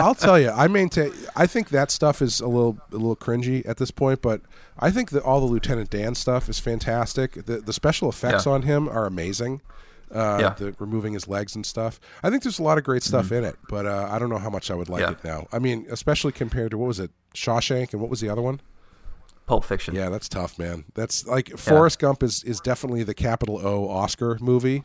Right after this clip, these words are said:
Speaker 1: but
Speaker 2: Yeah.
Speaker 1: those are two, you know,
Speaker 2: Yeah.
Speaker 1: Pulp Fic-,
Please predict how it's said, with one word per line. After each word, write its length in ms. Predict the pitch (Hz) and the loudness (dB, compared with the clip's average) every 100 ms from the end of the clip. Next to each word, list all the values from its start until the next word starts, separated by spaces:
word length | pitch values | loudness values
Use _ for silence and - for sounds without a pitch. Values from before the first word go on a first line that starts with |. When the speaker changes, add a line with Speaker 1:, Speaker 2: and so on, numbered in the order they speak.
| - - - - _ | -10 -20 -20 -20 _
Speaker 1:
but 280 | 113 110 101 | 0 0 2
Speaker 2:
Yeah. 160 | 107 101 - | 0 -4 -6
Speaker 1:
those 220 | 110 107 | -8 -6
are 60 | 101 | -6
two, 560 | - 113 101 92 90 80 - - _ _ _ _ _ - | -6 -4 -2 -4 -6 -10 -18 -20 _ _ _ _ _ -12
you 100 | 196 | -8
know, 80 | 165 | -4
Speaker 2:
Yeah. 80 | - | 0
Speaker 1:
Pulp 140 | 131 | 0
Fic-, 240 | - 139 | 0 -2